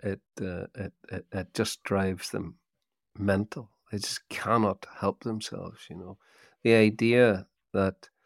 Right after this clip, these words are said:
you know, Ireland is now a very prosperous, modern sort of juggernaut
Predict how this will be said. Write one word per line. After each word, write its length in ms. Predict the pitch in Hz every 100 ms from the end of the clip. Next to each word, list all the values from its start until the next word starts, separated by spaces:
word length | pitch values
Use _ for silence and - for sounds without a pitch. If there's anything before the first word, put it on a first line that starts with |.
| _ _ _ -
you 140 | 104
know, 300 | 104 92 90
Ireland 540 | 110 104 110 104 98 98
is 160 | 95
now 220 | 107 95 87 98 98 107
a 20 |
very 220 | 101 92
prosperous, 960 | 95 - - 98 101 - - 101 98 -
modern 920 | 98 95 98 101 101 98 101 95 95 -
sort 260 | - 107
of 240 | 90 90 -
juggernaut 720 | 104 98 113 107 90 - -